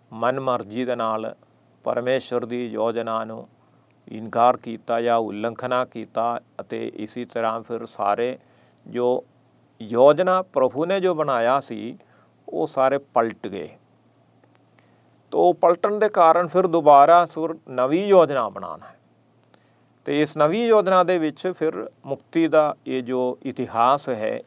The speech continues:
ਇਹ ਚੱਲਦਾ ਹੈ, ਜਿਹਦੇ ਵਿੱਚ ਸਮੇਂ ਦੀ ਪੂਰਤੀ ਹੋਣ 'ਤੇ ਮਨੁੱਖ ਦਾ ਪੁੱਤਰ ਬਣ ਕੇ ਪਰਮੇਸ਼ਵਰ ਆਪ ਜੋ ਖੁਦਾ ਦਾ ਦੂਸਰਾ ਸ਼ਖਸ ਹੈ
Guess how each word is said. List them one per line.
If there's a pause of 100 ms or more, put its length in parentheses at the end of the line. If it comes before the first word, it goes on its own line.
ਇਹ
ਚੱਲਦਾ
ਹੈ,
ਜਿਹਦੇ
ਵਿੱਚ (500)
ਸਮੇਂ
ਦੀ
ਪੂਰਤੀ (500)
ਹੋਣ
'ਤੇ (1200)
ਮਨੁੱਖ
ਦਾ
ਪੁੱਤਰ
ਬਣ
ਕੇ
ਪਰਮੇਸ਼ਵਰ
ਆਪ (180)
ਜੋ
ਖੁਦਾ
ਦਾ
ਦੂਸਰਾ
ਸ਼ਖਸ
ਹੈ